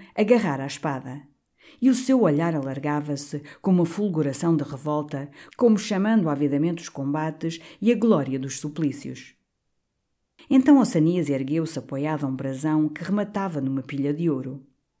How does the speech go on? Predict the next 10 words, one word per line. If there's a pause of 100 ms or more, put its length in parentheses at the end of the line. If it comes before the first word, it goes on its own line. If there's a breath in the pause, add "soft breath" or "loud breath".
(500)
Um
penoso
cuidado
parecia
agora
anuviar
a
sua
velhice
leviana.